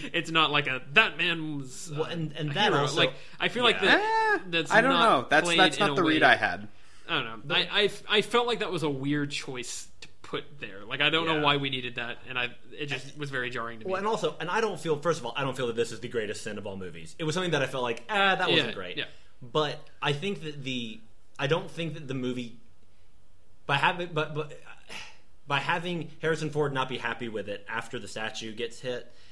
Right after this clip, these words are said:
Speaker 2: I feel like that's the equivalent of somebody going, "No, look, I don't wanna be a jerk, but you suck." That's like, you don't, saying you don't like what you're saying. No, I, here's a great example. Um,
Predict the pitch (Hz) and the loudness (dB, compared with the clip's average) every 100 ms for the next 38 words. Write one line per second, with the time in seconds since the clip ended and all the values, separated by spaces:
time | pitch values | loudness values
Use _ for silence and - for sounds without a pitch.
0 | - - 143 143 143 170 175 165 151 143 | -12 -8 -2 -2 -2 -2 -2 -2 -4 -4
1 | 131 135 127 131 127 120 - 131 123 120 | -4 -2 -2 -4 -4 -8 -8 -4 -2 -2
2 | 117 110 104 - - - 135 135 139 185 | -2 -4 -6 -10 -12 -10 -4 -2 0 0
3 | 202 175 156 143 143 120 101 131 123 110 | 0 2 2 0 0 0 0 2 2 0
4 | - 110 104 131 156 - 117 101 82 - | -4 -6 -6 -6 -6 -6 -6 -6 -6 -10
5 | - - - - - - - 147 151 160 | -12 -12 -14 -12 -14 -12 -4 0 0 0
6 | 135 - - 156 156 196 185 - - - | -2 -2 -4 0 2 2 0 -8 -14 -14
7 | - - - - 208 220 202 165 151 143 | -12 -10 -6 -2 0 2 2 0 -2 -2
8 | 135 131 120 110 123 127 - 131 139 131 | 0 0 -4 -4 -4 -4 -8 -6 -4 -4
9 | 127 127 123 127 135 139 - - - - | -4 0 0 0 -2 -6 -12 -12 -12 -12
10 | - - - - 147 135 139 - - 131 | -12 -12 -12 -4 -2 -2 -6 -8 -8 -4
11 | 143 127 127 135 165 78 - - - - | -2 2 0 0 -6 -8 -10 -12 -12 -12
12 | - - 120 117 117 113 - | -12 -10 -6 -4 -4 -6 -10